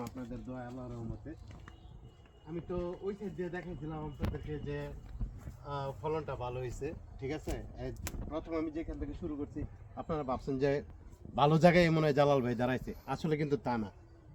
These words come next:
ঠিক আছে? পুরা গাছের মধ্যেই কিন্তু আলহামদুলিল্লাহ এই যে দেখেন পুরা জায়গায় কিন্তু এরকম আছে। তো ঝোপঝাড় আমি যত বেশি পরিষ্কার করব আপনারা তত কিন্তু বেশি দেখতে পারবেন, হুম। আর এখানে কিন্তু উপরেও আছে এই যে ঝোপঝাড়, এডি,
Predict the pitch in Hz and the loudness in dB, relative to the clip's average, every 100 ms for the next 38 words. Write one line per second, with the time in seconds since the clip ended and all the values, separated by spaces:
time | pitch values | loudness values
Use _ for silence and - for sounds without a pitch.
0 | - 135 147 170 113 - - - - 147 | -6 -4 0 -2 -2 -10 -20 -20 -8 -2
1 | 170 196 170 156 160 - 143 147 131 143 | 2 4 4 4 2 0 -2 -2 0 0
2 | 151 143 113 135 127 123 117 113 113 117 | 0 -4 -6 -4 -2 -2 -2 -2 -2 -4
3 | 113 107 110 110 90 - - - - 123 | -4 -6 -6 -8 -10 -18 -20 -20 -12 -2
4 | 147 160 151 151 170 135 127 131 127 120 | 0 2 0 0 0 -2 -2 -2 -2 -4
5 | 127 123 - - - - - - - - | -4 -6 -8 -18 -20 -20 -20 -20 -8 4
6 | 160 170 170 131 151 131 165 165 165 147 | 6 8 6 6 4 6 4 4 2 0
7 | 156 180 - 175 - 156 156 - 196 180 | 0 -2 -4 -4 -4 -4 -4 -2 -2 -2
8 | 190 190 240 - - - - - 165 151 | -2 -2 -4 -8 -20 -10 -6 0 2 2
9 | 139 196 190 156 139 165 - 131 - 113 | 0 -2 -2 -2 0 0 0 -4 -4 -6
10 | 107 98 98 - - - - 175 147 - | -8 -8 -10 -12 -16 -14 -8 -6 -6 -12
11 | - - - 120 123 147 160 160 147 143 | -20 -20 -10 -6 -4 -4 -4 -4 -4 -4
12 | 156 180 170 160 151 160 175 151 117 127 | -6 -4 -4 -4 -6 -6 -4 -4 -6 -4
13 | 113 127 135 139 147 131 | -4 -6 -4 -4 -4 -6